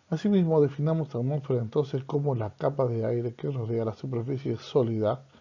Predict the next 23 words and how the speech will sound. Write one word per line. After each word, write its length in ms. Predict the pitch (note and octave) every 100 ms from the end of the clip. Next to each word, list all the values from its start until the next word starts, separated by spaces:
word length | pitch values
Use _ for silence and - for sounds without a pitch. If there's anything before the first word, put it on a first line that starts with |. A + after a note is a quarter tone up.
| - _ _
y 160 | F3+
líquida 460 | E3 C#3 C3+ C3 A#2
de 100 | A2
la 120 | G2+
Tierra. 440 | G2+ E2 E2+ F2+ F#2 -
En 60 |
este 160 | G#2+ -
caso 280 | - A#2 B2
hablamos 320 | A2 A2+ A2+
del 120 | G#2+
continente 880 | G2+ D3+ D3 B2+ A2+ A2 - A2+ C3 - _ _ -
y 160 | A#2
de 140 | A#2+ G#2
sus 360 | - B2+ - _
mares. 680 | A#2 G2+ F2 B1+ - - _ _ - _ - - - - _ _ _ _ _ _ - - _ _ _ _ _ _ _ _ _ _ _ _ _ _ _ _ _ _ _
Factores 400 | C#3+ C#3 G3 G3+
que 100 | -
favorecen 720 | D3+ - A2+ A#2 B2+ - C3 A#2
la 100 | A#2
presencia 540 | A#2 - A#2+ A#2+ A2+
de 80 | G2+
la 80 | A#2
atmósfera. 480 | G2+ F#2+ - A2+